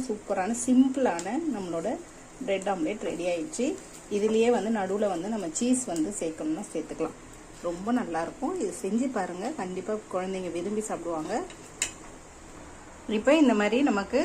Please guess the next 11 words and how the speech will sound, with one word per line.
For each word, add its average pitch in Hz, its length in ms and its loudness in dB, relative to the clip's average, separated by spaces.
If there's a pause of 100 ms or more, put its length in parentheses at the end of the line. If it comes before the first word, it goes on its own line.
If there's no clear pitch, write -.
கட் 202 220 -2
பண்ணி 220 240 0
எடுத்து 190 380 0
ஒரு 262 160 6
பிளேட்ல 202 420 -2
மாத்திட்டு 175 460 -2 (640)
இதுக்கு 247 320 0
வந்து 185 260 2 (160)
நம்ம 196 220 -2 (840)
டொமேட்டோ 226 440 2
சாஸ் 170 280 0